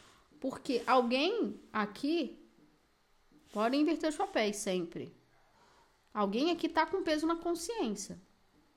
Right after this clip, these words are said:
E você só falou o que você tava sentindo. O que que a gente tá falando, Capricórnio? Interessante, hein, Capricórnio? Oito de pentáculos.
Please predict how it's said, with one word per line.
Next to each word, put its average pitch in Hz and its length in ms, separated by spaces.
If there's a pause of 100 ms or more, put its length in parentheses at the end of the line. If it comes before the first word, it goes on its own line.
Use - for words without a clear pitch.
(1080)
E 208 60
você 233 320
só 262 180
falou 277 300
o 254 40
que - 80
você 254 200
tava 262 200
sentindo. 269 480 (840)
O - 60
que 302 120
que 302 60
a 294 40
gente 277 180
tá 262 140
falando, 277 480
Capricórnio? 302 920 (1200)
Interessante, 269 680
hein, 339 100
Capricórnio? 247 440 (1160)
Oito 214 360
de 196 140
pentáculos. 214 1300